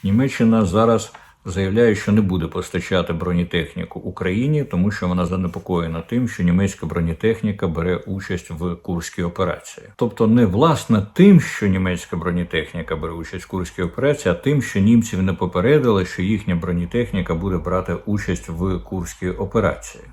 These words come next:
Здавалося б, навпаки, Німеччина зараз всю бронетехніку, яка у неї є, і всю свою зброю має передати Україні, адже чим сильніша Україна,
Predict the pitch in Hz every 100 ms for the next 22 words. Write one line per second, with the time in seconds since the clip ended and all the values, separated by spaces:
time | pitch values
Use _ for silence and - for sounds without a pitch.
0 | - 98 107 143 151 - 107 113 - 117
1 | - 196 95 101 101 87 92 90 92 90
2 | 87 - 107 92 92 90 113 113 - 82
3 | 85 80 95 87 85 85 82 82 80 90
4 | 123 113 101 90 85 - 101 - 90 90
5 | 80 85 117 117 87 87 87 80 87 82
6 | 87 80 82 - 98 127 233 85 85 85
7 | 82 85 80 - - 85 80 92 90 87
8 | - 85 80 104 131 110